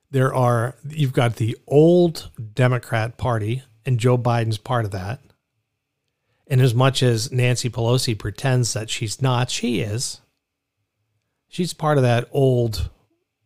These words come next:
you know, le-, left-wing, but kinda left-center Democratic Party,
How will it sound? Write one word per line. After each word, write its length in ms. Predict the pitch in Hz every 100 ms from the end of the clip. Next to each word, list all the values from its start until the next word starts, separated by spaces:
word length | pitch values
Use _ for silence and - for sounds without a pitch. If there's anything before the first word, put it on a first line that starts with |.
| _
you 140 | 139 117
know, 320 | 98 107 - 185 170 _ _ _ _ _ _ _ _ _
le-, 400 | 147 131 143 143
left-wing, 760 | 131 139 131 120 123 120 120 110
but 320 | 110 110 -
kinda 260 | - 127 117
left-center 720 | 113 117 - - 131 117 117
Democratic 640 | 113 107 110 117 107 110
Party, 400 | - 107 104 120